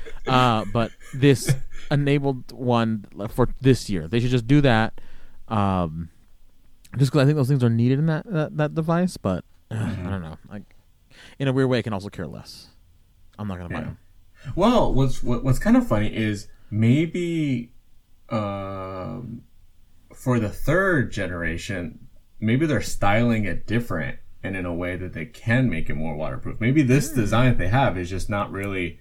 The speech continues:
Speaker 2: something you can make waterproof without changing it dramatically.
Speaker 1: That's true. That makes sense.
Speaker 2: That, I mean, that could be, 'cause usually Apple, you know, they're very,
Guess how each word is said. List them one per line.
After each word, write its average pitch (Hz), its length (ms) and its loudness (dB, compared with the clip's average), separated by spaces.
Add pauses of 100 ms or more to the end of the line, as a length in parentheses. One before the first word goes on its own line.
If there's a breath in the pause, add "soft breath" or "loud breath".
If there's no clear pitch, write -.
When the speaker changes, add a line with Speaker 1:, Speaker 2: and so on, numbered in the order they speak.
(160 soft breath)
Speaker 2:
something 107 440 -2
you 90 120 -6
can 139 380 -2
make 95 240 -4
waterproof 95 460 -4
without 92 440 -2 (260)
changing 101 380 0
it 90 100 -2
dramatically. 95 760 -4
Speaker 1:
That's 190 180 -4
true. 202 260 -6
That 170 60 -8
makes 202 140 -6
sense. - 360 -8
Speaker 2:
That, - 220 -4
I 117 40 0
mean, 95 300 -4
that 101 160 -6
could 143 180 2
be, 110 260 2
'cause 120 280 0
usually 151 440 2
Apple, 104 300 -2
you 101 120 -4
know, 87 160 -6
they're 101 120 -6
very, 98 420 -4